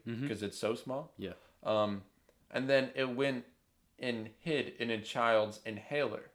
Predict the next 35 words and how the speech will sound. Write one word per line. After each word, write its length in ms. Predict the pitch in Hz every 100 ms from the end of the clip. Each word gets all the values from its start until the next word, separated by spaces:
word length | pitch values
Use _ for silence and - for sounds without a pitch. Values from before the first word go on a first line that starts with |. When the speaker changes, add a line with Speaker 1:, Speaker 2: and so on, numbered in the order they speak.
| _ _ -
Speaker 1:
Ooh. 600 | 127 127 113 98 87 85 - _ _ -
Speaker 2:
Which 120 | 160
is 120 | 151
not 240 | 175 160
great, 320 | 131 170 143 135
because 300 | 131 147 123
if 100 | 127
you're 100 | 139
trying 300 | 160 147 127
to 60 | 135
inhale 600 | 170 165 143 123 113 110 - _ 123
Speaker 1:
Mm-hmm. 340 | 117 113 98
Speaker 2:
and 120 | 147
the 60 | 139
snake 480 | - 151 143 131 -
inhales 480 | 139 139 135 110 101
you, 640 | 110 180 185 123 113 107 - _ -
Speaker 1:
Mm. 800 | 127 127 120 113 104 95 90 87 -
Speaker 2:
you 80 |
know, 180 | 139 123 123
it's 100 | 151
a 20 |
little 140 | 220 208
frowned 340 | - 170 160
upon 460 | 156 - 127 113 107
in 240 | 117 113
the, 280 | 113 110 110
in 120 | 123 120
the 60 |
medical 380 | 117 127 123 117
community. 600 | 107 107 110 107 101 117 -
Speaker 1:
The 60 |
inhaler 760 | 127 120 127 113 104 117 110 101
becomes 480 | - 98 110 101 90
the 160 | 95